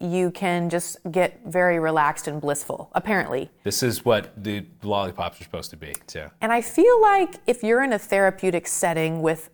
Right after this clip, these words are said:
Speaker 1: some type of a leader or somebody guiding you through the experience,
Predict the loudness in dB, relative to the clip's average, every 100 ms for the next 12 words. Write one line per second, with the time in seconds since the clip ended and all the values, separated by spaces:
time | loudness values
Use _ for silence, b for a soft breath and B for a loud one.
0 | -12 -6 -2 0 0 -2 -2 0 0 0
1 | 0 2 2 2 2 0 0 -2 -2 -4
2 | -4 -2 0 2 2 0 -4 -4 -4 -6
3 | -8 -4 -2 0 0 -2 -8